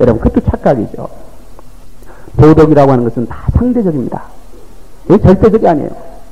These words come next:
한국에서 선이라고 하는 그것이 미국에 오면 아무것도 아닌 것이 될 수가 있습니다. 미국 사람들 아무 관심도 없는데 한국 사람들 그것이 최고의 일이라고 그게 붙드는 것이 있어요. 역시 반대죠. 미국에서는 많은 사람들이 상식으로 통하는 그것이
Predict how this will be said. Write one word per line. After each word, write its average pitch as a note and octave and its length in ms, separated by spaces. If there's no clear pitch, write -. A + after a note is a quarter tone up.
한국에서 F#3+ 560
선이라고 B3+ 500
하는 B3+ 180
그것이 F3 500
미국에 F#3 460
오면 G#3+ 200
아무것도 D4 440
아닌 G#3 200
것이 F#3+ 180
될 D3 140
수가 C3+ 180
있습니다. - 380
미국 A#3 260
사람들 D#4 300
아무 D4+ 180
관심도 B3 420
없는데 F#3+ 360
한국 G#3 260
사람들 A#3 300
그것이 - 320
최고의 E4+ 320
일이라고 C4+ 280
그게 A#3 100
붙드는 - 320
것이 C#3+ 220
있어요. - 240
역시 G3 180
반대죠. E3 560
미국에서는 F3 540
많은 B3 320
사람들이 B3 400
상식으로 D#4 480
통하는 C4+ 300
그것이 G#3+ 340